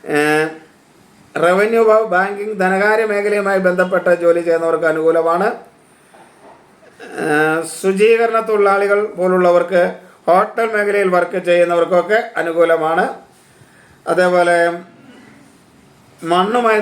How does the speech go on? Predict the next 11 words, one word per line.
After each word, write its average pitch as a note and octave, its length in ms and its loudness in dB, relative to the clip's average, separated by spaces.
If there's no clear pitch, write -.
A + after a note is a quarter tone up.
നേരിട്ട് A3+ 380 0
ബന്ധമുള്ള G3 440 0
പണികൾ F3+ 260 0
ചെയ്യുന്നവർക്ക് E3+ 640 2
അതേപോലെ E3 580 0
അനുകൂലമാണ്. E3 560 0
ഗ്ര-, E3 240 0
നിർമ്മാണ F3+ 320 0
പ്രവർത്തനങ്ങൾ E3 640 0
നടത്തുന്നവർക്കൊക്കെ D#3+ 720 -2
അനുകൂലമാണ്. D3+ 680 0